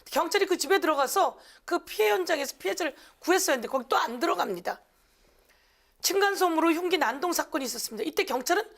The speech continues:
도망갔어요. 이런 경찰들은 파면당해야 되고 징계당해야 되고 경찰 역할을 못하게 해야 합니다. 그런데 이런 사건이 있으면서 이런 일이 있는 거죠.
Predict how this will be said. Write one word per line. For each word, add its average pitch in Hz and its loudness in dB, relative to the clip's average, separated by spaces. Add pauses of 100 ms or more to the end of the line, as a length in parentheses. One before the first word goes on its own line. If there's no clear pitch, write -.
(200)
도망갔어요. 311 -2 (560)
이런 392 2
경찰들은 285 -2
파면당해야 330 2
되고 240 -6 (300)
징계당해야 285 0
되고 247 0 (200)
경찰 - -2 (300)
역할을 240 -2
못하게 311 -2
해야 254 -6
합니다. 214 -14 (1080)
그런데 277 2 (260)
이런 320 2
사건이 320 -2
있으면서 269 0 (480)
이런 320 2
일이 320 0
있는 233 -4
거죠. 233 -2